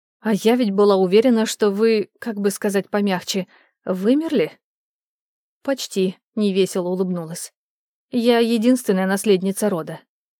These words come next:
Мое имя Велена, я очень рада с вами познакомиться».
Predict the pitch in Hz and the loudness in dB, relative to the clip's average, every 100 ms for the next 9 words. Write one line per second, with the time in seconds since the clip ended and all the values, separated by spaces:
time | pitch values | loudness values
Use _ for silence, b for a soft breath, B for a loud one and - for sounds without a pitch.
0 | _ - 214 214 277 254 262 254 254 202 | _ -4 0 2 2 2 4 4 4 2
1 | 180 185 - _ - 208 208 220 233 202 | 0 -4 -10 _ -2 2 4 4 2 2
2 | 214 233 214 202 196 196 196 214 208 160 | 2 0 0 0 0 -2 -2 -2 -4 -6
3 | 160 - | -10 -14